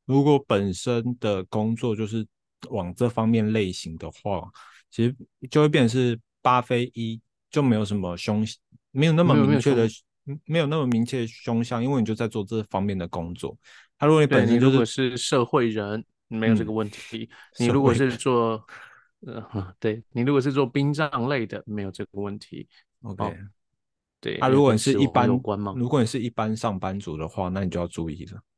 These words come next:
Speaker 1: 纠纷容易找上你。那你就要自己想，
Speaker 2: 对，对，对。
Speaker 1: 想办法去应对那个纠纷。
Speaker 2: 哦，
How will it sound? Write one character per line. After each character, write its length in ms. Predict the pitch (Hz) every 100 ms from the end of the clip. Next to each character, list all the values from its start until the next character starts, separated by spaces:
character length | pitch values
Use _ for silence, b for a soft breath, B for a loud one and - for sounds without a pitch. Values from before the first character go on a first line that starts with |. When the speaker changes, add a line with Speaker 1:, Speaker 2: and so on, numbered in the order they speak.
| -
Speaker 1:
纠 180 | 127 120
纷 220 | 120 127
容 220 | 117 98
易 80 | 95
找 180 | 98 -
上 240 | - 82 -
你。 80 | - _ _ _ _ _
那 100 | 123
你 80 | 110
就 80 | 123
要 60 |
自 180 | 117 143
己 100 | 123
想， 180 | 107 104
Speaker 2:
对， 20 | 104
对， 100 | -
对。 40 |
Speaker 1:
想 140 | 107
办 220 | 107 123 110
法 200 | 98 92
去 340 | - 110 107 - _ _ _ _ _ _ _ -
应 220 | 165 127
对 180 | 143 113
那 120 | 113
个 100 | 101
纠 280 | - 76 87
纷。 320 | - 80 - _ _
Speaker 2:
哦， 160 | - -